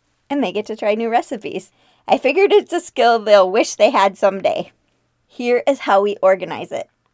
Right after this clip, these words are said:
I have a magnetic board on our fridge from the dollar store with each day of the week on there.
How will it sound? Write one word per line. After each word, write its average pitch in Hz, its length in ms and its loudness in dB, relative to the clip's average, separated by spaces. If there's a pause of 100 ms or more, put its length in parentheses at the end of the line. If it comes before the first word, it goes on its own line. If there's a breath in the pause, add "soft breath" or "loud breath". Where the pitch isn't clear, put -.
(120)
I 214 60 -8
have 247 220 8
a 214 80 8
magnetic 170 680 -2
board 247 200 -4
on 254 140 0
our 294 80 -2
fridge - 560 -6
from 254 160 0
the 240 100 4
dollar 208 400 6
store 151 480 -4 (320)
with - 180 -8
each 277 300 -8
day 214 160 0
of 214 60 4
the 214 80 -2
week 175 240 -6
on 143 160 0
there. - 220 -14